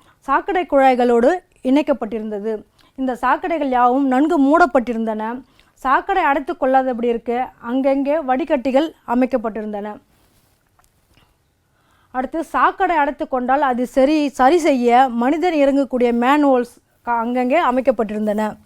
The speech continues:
மேன்ஹோல்ஸ். சாக்கடை நீரும் ஏனைய குப்பை கூலங்களும் ஊருக்கு வெளியே கொண்டு சேர்வதற்கு கால்வாய்கள் அமைக்கப்பட்டிருந்தன. நன்கு திட்டமிட்ட நகர அமைப்பையும் தண்ணீர் வசதியும் சாக்கடை வசதியும் இந்த நகரங்கள் பெற்றிருந்தமையால், உண்மையில்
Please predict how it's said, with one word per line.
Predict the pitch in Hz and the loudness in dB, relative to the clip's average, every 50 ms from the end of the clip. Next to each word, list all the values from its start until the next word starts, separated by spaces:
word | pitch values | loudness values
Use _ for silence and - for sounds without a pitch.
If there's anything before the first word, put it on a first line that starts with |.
| _ _ _ _ _ _ - - _ _ _ _ 214 | _ _ _ _ _ _ -20 -20 _ _ _ _ -14
மேன்ஹோல்ஸ். | 208 208 202 190 175 - - _ - - _ _ _ _ _ _ _ | -12 -12 -12 -12 -14 -16 -20 _ -20 -20 _ _ _ _ _ _ _
சாக்கடை | _ - 254 247 302 359 - 302 349 370 | _ -4 0 0 0 2 0 -2 -2 0
நீரும் | 320 285 277 269 285 302 294 269 | 0 0 0 0 0 -2 -4 -4
ஏனைய | 247 247 277 311 339 339 320 - | -2 -2 -2 -2 -2 -6 -8 -8
குப்பை | - 277 - - 349 311 | -10 -12 -8 -6 -6 -4
கூலங்களும் | 269 294 277 262 254 254 254 254 269 262 247 | -2 -2 -2 -2 -2 -2 -2 -2 -2 0 0
ஊருக்கு | 277 330 349 311 269 311 247 | 2 2 2 2 0 0 2
வெளியே | 262 262 262 285 294 | 2 4 4 4 2
கொண்டு | 294 - 269 262 269 285 269 | 2 2 2 2 2 2 2
சேர்வதற்கு | 277 262 233 233 226 220 214 220 214 - 240 233 240 247 240 | 0 0 0 0 -2 -2 -2 -4 -4 -2 -2 -2 -2 -2 -2
கால்வாய்கள் | - 240 262 294 311 311 294 269 233 262 320 339 _ - | 2 4 4 4 6 4 2 2 2 2 0 -2 _ -8
அமைக்கப்பட்டிருந்தன. | 233 233 247 240 - 240 - 233 196 220 214 208 208 202 208 214 208 208 - - - - _ - | -6 -6 -6 -6 -8 -10 -10 -10 -10 -10 -10 -10 -8 -8 -8 -8 -10 -12 -16 -20 -20 -20 _ -10
நன்கு | 247 233 254 277 320 311 381 285 | -6 -4 -4 -4 -2 -4 -4 -6
திட்டமிட்ட | 262 311 - 349 339 311 311 294 - 330 | -6 -10 -8 -6 -6 -6 -6 -6 -6 -6
நகர | 294 254 233 240 277 311 320 | -4 -4 -4 -4 -4 -2 -2
அமைப்பையும் | 277 247 247 262 247 - 247 233 226 233 254 262 - _ | -2 -2 -2 -4 -6 -4 -6 -4 -4 -4 -4 -6 -8 _
தண்ணீர் | - 247 226 262 302 339 370 359 | -4 -2 0 0 0 2 0 0
வசதியும் | 311 277 262 - 262 220 226 220 226 233 254 254 - | 0 0 0 0 -4 -4 -2 -2 -2 -2 -2 -4 -8
சாக்கடை | - - 247 262 294 - 359 339 330 | -6 -2 0 0 0 0 -2 -4 -2
வசதியும் | 294 262 254 208 247 220 262 277 262 | -4 -4 -6 -8 -8 -8 -8 -8 -6
இந்த | 247 240 240 233 | -8 -8 -8 -8
நகரங்கள் | 226 226 233 285 277 262 269 254 - | -8 -6 -6 -6 -4 -4 -6 -6 -6
பெற்றிருந்தமையால், | - 240 233 277 269 262 247 233 233 220 220 214 220 240 254 _ _ - - _ _ - | -6 -6 -6 -4 -6 -4 -4 -4 -4 -4 -4 -4 -4 -4 -6 _ _ -20 -20 _ _ -10
உண்மையில் | 226 254 269 285 302 294 269 262 262 285 294 | -4 0 2 2 4 4 2 2 0 -2 -6